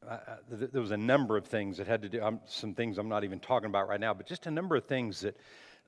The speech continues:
<clears throat> as I was listening to God. Lately I've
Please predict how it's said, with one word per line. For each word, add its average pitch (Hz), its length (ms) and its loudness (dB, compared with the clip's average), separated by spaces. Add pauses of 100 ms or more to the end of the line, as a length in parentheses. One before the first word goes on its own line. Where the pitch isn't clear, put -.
(100)
<clears throat> 175 240 6 (180)
as 139 180 6
I 127 120 6
was 101 260 -4
listening 113 640 6
to 104 100 -6
God. 87 460 0 (2000)
Lately 147 500 6
I've 107 300 8